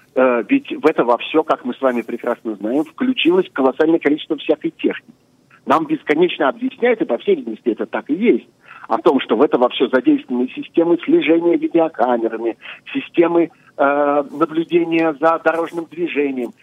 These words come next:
Бесконечно говорят о том, что будет автоматическая система штрафов, если вы выезжаете на машине, не получив,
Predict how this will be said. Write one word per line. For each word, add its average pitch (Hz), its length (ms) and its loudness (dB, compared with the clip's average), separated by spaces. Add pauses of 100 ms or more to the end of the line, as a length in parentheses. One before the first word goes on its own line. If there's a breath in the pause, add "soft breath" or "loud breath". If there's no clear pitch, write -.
(180 soft breath)
Бесконечно 170 520 -2
говорят 156 280 -2
о 160 60 2
том, 165 160 -6
что - 140 -8
будет 160 180 -10
автоматическая 170 760 -2
система 165 460 -2
штрафов, 139 600 -2 (380 loud breath)
если 156 220 -2
вы 139 120 -2
выезжаете 143 600 -2
на 131 100 -2
машине, 131 580 -2 (220)
не 139 160 -6
получив, 139 540 -2